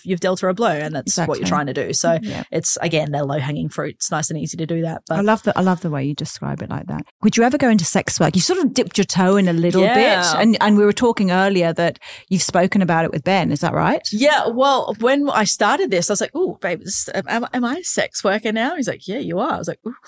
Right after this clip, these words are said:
Speaker 1: "Ooh, okay." But yeah, with sex work, I, no, because I have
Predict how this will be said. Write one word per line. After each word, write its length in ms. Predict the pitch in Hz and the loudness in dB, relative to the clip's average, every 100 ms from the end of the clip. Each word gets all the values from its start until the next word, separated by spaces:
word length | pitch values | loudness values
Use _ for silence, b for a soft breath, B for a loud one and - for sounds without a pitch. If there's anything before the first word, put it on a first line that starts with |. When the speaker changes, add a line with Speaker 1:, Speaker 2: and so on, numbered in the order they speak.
| - | -10
Speaker 1:
"Ooh, 280 | 226 - 185 | -8 -8 -8
okay." 520 | - - 208 - - _ _ | -8 -6 -6 -6 -10 _ _
But 180 | 247 262 | -4 0
yeah, 180 | 269 240 | 2 2
with 160 | 247 - | 2 0
sex 280 | 302 - 392 | 0 -2 -2
work, 180 | 370 - | -2 0
I, 200 | - 202 170 | 2 2 -2
no, 640 | 180 196 185 190 294 370 | -6 0 2 2 0 -2
because 280 | 247 247 214 | -2 0 0
I 220 | - 262 | 2 2
have 280 | 277 262 233 | 2 0 -2